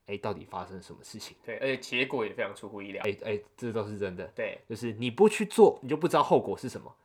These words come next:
Speaker 2: 而且就一直在，里面就一直在讲说，你越想越多，好像也越没有用。
Speaker 1: 嗯。
Speaker 2: 对，当你知道这个游戏已经没有任何老千存在了，你想越多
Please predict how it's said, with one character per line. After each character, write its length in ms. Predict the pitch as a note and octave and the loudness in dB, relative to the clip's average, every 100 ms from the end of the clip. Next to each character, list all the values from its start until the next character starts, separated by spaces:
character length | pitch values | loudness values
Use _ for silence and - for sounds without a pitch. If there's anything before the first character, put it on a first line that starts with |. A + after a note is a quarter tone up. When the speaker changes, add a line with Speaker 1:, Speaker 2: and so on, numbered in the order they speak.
| - | -4
Speaker 2:
而 80 | D#3+ | 0
且 100 | A3 | 0
就 180 | A#3+ - | -2 -6
一 120 | A#3 | -8
直 140 | D#3 | -10
在， 340 | C#3+ E3+ D3+ - - | -6 -2 -2 -6 -6
里 100 | C3 | -4
面 100 | G3 | -2
就 80 | |
一 60 | G#3+ | -4
直 60 | D3 | -2
在 100 | C#3+ | -2
讲 220 | B2 G2+ | -2 -6
说， 400 | - A#2 A#2+ - - | -6 -4 -4 -6 -12
你 180 | C3 B2 | -8 -2
越 180 | G#3+ | 2
想 300 | D#3 - G2+ | 2 0 -4
越 140 | B2+ C3+ | -2 -4
多， 240 | A#2 A2 | -2 -4
好 100 | - | -4
像 140 | A2 B2+ | -4 -4
也 80 | |
越 160 | G#2+ A#2+ | -4 -6
没 120 | A2+ | -4
有 120 | G#2+ | -6
用。 180 | F2+ G#2 - _ _ | -6 -8 -8 _ _
Speaker 1:
嗯。 200 | - G2+ - | -12 -10 -12
Speaker 2:
对， 220 | - A2 - _ | -10 -10 -12 _
当 140 | - A3 | -2 0
你 60 | |
知 60 | D3+ | 0
道 60 | D#3 | -2
这 120 | E3+ | -4
个 80 | B2+ | -6
游 180 | A2 | -6
戏 200 | A2 - | -8 -10
已 60 | G#2+ | -10
经 160 | A2 B2+ | -8 -6
没 60 | |
有 80 | G#2+ | -6
任 100 | A2 | -6
何 80 | G#2+ | -10
老 140 | G2+ | -14
千 160 | G2+ A2+ | -14 -14
存 220 | - A#2 | -12 -14
在 200 | - G#2 | -8 -8
了， 60 | G2 | -8
你 80 | A2 | -12
想 300 | - A2 B2+ | -8 -6 -6
越 80 | |
多 340 | B2 A2+ A2+ | -8 -8 -8